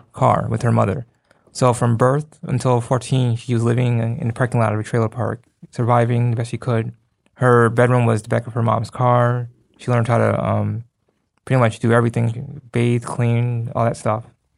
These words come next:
And during that time, and she's albino, which you kind of figure out, piece together throughout the whole story. Um, so there's two parts. Part one is kind of Room-esque, if you know the movie with Brie Larson.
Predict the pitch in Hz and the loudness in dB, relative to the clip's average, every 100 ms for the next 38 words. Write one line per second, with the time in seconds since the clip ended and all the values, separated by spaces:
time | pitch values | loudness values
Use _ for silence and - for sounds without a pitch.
0 | _ _ _ _ _ - - _ _ - | _ _ _ _ _ -20 -20 _ _ -20
1 | - - 117 113 110 110 110 113 117 - | -8 -6 -4 -2 0 0 -2 -2 -2 -2
2 | 117 113 - 127 117 117 120 131 120 120 | -2 -2 0 2 4 4 2 0 -2 -2
3 | 123 113 117 113 117 165 160 - 117 117 | -2 0 2 2 2 -4 -10 -10 -4 0
4 | 113 117 120 117 123 117 110 110 117 113 | 2 0 -2 -6 -8 -8 -8 -6 -2 -2
5 | 123 131 _ _ _ _ - 120 117 117 | -2 -8 _ _ _ _ -2 0 0 -2
6 | - _ _ - 135 139 - - - 165 | -8 _ _ -2 0 0 -4 -10 -2 0
7 | 147 131 139 - - - - 139 131 135 | 2 2 0 -6 -20 -8 -2 0 2 2
8 | 131 - - 139 131 110 123 123 120 147 | 0 -4 -6 0 0 2 2 2 0 -2
9 | - - - 123 - 123 123 123 117 123 | -8 -14 -8 -8 -6 -4 0 2 2 2
10 | 147 156 123 - 117 117 120 135 139 | 0 0 -4 0 2 2 2 -2 -8